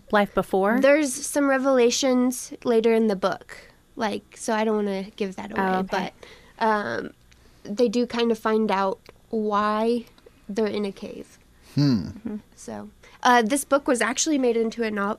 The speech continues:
Speaker 2: or into a m-, into a novel, into a movie
Speaker 1: <laughs>
Speaker 2: in two thousand and eight, and apparently it is also a graphic novel.
Speaker 3: What's it called?
Speaker 2: The
Speaker 3: The mo-
Speaker 2: City of Ember.
Speaker 3: Is the movie called that too?
Speaker 2: Mm-hmm.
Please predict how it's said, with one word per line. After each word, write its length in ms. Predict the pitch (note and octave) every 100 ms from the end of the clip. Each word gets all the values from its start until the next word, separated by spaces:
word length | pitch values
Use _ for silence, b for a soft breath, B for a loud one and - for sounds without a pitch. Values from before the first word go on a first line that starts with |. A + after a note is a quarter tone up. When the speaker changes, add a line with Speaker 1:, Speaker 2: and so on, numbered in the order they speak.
| -
Speaker 2:
or 80 | A#3
into 300 | G#3+ A3 G#3+
a 40 |
m-, 200 | G3+ G3 - - _ b b _
into 220 | G#3 -
a 40 | F#3+
novel, 280 | F#3+ G3
into 300 | G#3+ A3 B3+
a 40 | B3
movie 640 | A3+ B3 C#4 A#3 G#3+ B3+ -
Speaker 1:
<laughs> 160 | - -
Speaker 2:
in 120 | A#3
two 200 | A3 B3+
thousand 360 | A#3+ A#3 A3+ A3
and 140 | G3+
eight, 240 | G#3 A3 A3
and 140 | A3
apparently 640 | G#3 - - C#4+ - A3 A3
it 100 | G#3
is 140 | G3+
also 320 | G#3+ - A3
a 220 | G#3+ G3+
graphic 440 | F#3+ - B3 G3+ -
novel. 440 | F#3+ - - - -
Speaker 3:
What's 180 | B2 B2+
it 60 |
called? 280 | - E3 F3 - B B B B
Speaker 2:
The 80 | A#3
Speaker 3:
The 60 | A3+
mo- 60 |
Speaker 2:
City 240 | B3+ A#3+ A#3+
of 160 | A3 G3+
Ember. 400 | A3 G#3+ C4 C4+ - - _ -
Speaker 3:
Is 80 | A2
the 60 |
movie 260 | A#2 B2 B2
called 220 | - C3+
that 180 | C3 B2
too? 140 | C#3+ C#3+
Speaker 2:
Mm-hmm. 240 | A3 A3